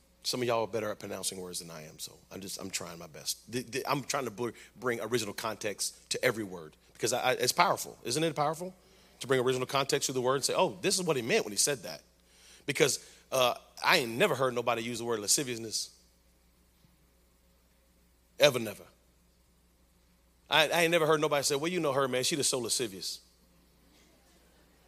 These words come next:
Can you Spell that word for me, sir.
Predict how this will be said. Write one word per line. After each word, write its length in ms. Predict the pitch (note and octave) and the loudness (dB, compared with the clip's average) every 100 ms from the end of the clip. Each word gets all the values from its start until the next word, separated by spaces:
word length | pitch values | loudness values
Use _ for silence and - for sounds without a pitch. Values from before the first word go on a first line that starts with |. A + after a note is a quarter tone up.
| _ _ _ _ _ _ _ | _ _ _ _ _ _ _
Can 180 | - F2+ | -12 -12
you 160 | F#2 B2+ - _ _ - | -12 -16 -18 _ _ -8
Spell 280 | - - C#3 | -6 0 0
that 160 | E3 D#3+ | 2 0
word 180 | F3 | -2
for 80 | - | -2
me, 160 | F3+ F#3 | -2 -2
sir. 320 | F3 G3 F#3 | -2 -2 -4